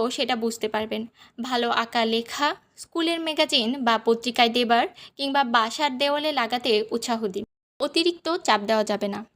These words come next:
বর্তমানে ছোট থেকে আমাদের ওপর অনেক চাপ সৃষ্টি করা হয়, এর কিছুটা জেনে কিছুটা না জেনে।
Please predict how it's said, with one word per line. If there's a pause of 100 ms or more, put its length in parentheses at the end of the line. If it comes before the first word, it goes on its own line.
(880)
বর্তমানে (220)
ছোট (140)
থেকে (180)
আমাদের
ওপর
অনেক
চাপ
সৃষ্টি
করা
হয়, (400)
এর
কিছুটা
জেনে (160)
কিছুটা
না
জেনে।